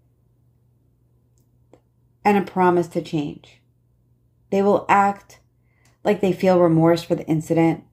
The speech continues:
This kind of apology will happen over and over again. And you may hear, "This isn't me," and promises that I can change, or, "This isn't, or this isn't gonna happen again."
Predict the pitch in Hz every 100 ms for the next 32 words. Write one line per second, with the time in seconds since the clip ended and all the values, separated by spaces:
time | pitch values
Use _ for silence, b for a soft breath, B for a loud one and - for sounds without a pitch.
0 | _ _ 180 - 180 175 185 185 165 165
1 | 165 160 160 165 165 - 156 160 165 156
2 | 156 156 165 170 170 175 180 _ _ _
3 | _ _ _ _ _ 175 175 185 185 170
4 | 170 160 156 151 147 - 160 190 214 226
5 | _ _ _ 165 160 170 165 160 160 160
6 | 151 151 147 190 208 220 214 - _ -
7 | 156 156 151 151 - - b b b -
8 | 160 160 165 180 170 160 151 156 220 233
9 | 233 226 233 233